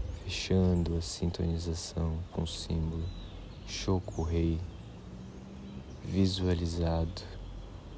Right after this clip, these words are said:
e desenhado em minha frente.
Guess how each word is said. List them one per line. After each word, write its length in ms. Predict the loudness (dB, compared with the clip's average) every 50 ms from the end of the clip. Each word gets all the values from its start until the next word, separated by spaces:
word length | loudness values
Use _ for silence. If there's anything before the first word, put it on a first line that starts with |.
| -10 -10 -10 -10 -10 -12 -12 -12 -12 -12 -14 -14 -12 -12 -10 -10 -10 -10 -10 -6 -4
e 40 | 0
desenhado 880 | 4 6 6 6 6 4 4 4 4 6 6 6 6 4 4 0 -4 -8 -10 -10 -12 -14 -14 -14 -16 -14 -14 -14 -14 -14 -12 -12 -12 -12 -10 -10 -10 -10 -10 -12 -12 -14 -14 -14 -14 -14 -14 -14 -14 -14 -14 -14 -14 -14 -14 -14 -16 -16 -16 -16 -16 -16 -16 -16 -16 -16 -16 -16 -14 -14 -12 -6 -2
em 60 | 0
minha 200 | 2 2 2 0 -2 -4 -2
frente. 560 | 0 0 0 0 0 -2 -6 -8 -8 -8